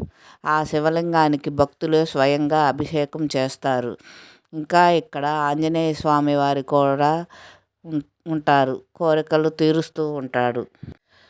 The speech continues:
మరియు ఇక్కడ దే-, దేవాలయం వెనక భాగంలో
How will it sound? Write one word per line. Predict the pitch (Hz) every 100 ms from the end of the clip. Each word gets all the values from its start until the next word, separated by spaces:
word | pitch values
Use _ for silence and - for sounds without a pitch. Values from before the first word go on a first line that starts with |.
| _ _ -
మరియు | 165 165 170 180 175
ఇక్కడ | 165 - 160 160 165 180 -
దే-, | 156 151 151 156 139 147 - - - - -
దేవాలయం | 165 170 180 185 190 180
వెనక | 156 151 156 165
భాగంలో | 165 151 139 135 135 139 175